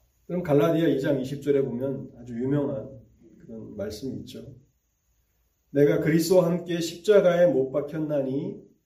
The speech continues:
그런즉 이제는 내가 사는 것이 아니요 내 속에 그리스도께서 사시는 것이라."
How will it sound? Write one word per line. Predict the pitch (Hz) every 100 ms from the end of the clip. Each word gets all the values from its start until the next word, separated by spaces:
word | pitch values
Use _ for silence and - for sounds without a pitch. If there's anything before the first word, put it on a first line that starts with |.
| _ _ _
그런즉 | - 139 151 147 143 127
이제는 | 120 131 135 196 -
내가 | 113 123 135 117 -
사는 | - 165 156 139
것이 | 127 - -
아니요 | 113 117 131 175 - - _ _ -
내 | 131 131
속에 | 156 147 135 135 - - - _ _ _ _ _ -
그리스도께서 | - 190 190 202 202 196 - 185 175
사시는 | - 180 202 185 175
것이라." | 156 - -